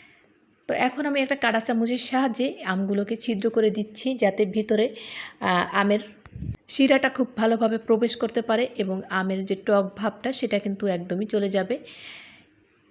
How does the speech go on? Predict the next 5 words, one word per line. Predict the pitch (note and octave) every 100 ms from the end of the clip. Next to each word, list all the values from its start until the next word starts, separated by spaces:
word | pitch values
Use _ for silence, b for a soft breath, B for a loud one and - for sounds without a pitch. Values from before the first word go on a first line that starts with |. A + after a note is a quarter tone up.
| _ _ _ _ _ _ _ _ _ _ _ - - - _ _ _ _ _ _ _ _ _ _ _ _ _ _ _ _ _ _ -
তো | G#3 G#3+ F4+
আমি | G3+ G3+
এগুলো, | F#3+ G3 A3+ - - B B B
আ, | -
এরকম | F#3 F3+ G3+ G#3 A3